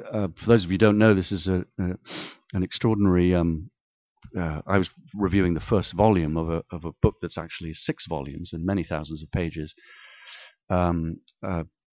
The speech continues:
a, a Norwegian, uh, memoirist, a novelist too, um,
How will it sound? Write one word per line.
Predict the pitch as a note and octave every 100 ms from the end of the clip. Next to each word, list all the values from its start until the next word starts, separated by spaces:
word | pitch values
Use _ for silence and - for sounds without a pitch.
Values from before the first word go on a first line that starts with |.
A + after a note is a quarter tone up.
| _ _ _ - - _
a, | G#2+
a | F#2 G2+ F#2
Norwegian, | F2+ F2+ G2+ G2+ E2+ - _ -
uh, | F2
memoirist, | F#2 A#2 F2 C#2+ D2 - - -
a | F2 E2
novelist | F2 F#2 D#2+ D#2
too, | - A2 D#2 _ - _ _ -
um, | F#2 F#2 F#2 F2 E2+